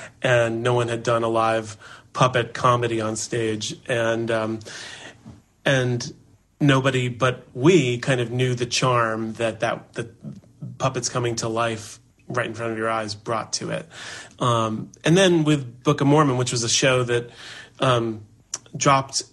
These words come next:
you know, sort of came to me because M-, Matt and Trey saw Avenue Q and realized how, uh, inspired by them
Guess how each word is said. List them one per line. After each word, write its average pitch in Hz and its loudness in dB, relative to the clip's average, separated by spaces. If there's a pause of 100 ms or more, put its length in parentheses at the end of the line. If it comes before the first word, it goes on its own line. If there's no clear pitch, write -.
(220)
you 160 -4
know, 123 2
sort 131 0
of 110 -4
came 151 4
to - -2
me 127 2
because 120 -2 (720)
M-, 135 -2
Matt 135 0
and 117 -6
Trey 120 -2
saw 131 2
Avenue 110 -4
Q 107 -4
and 110 -4
realized 113 -2
how, 110 -4
uh, - -4
inspired 120 -4
by 107 -4
them 107 -8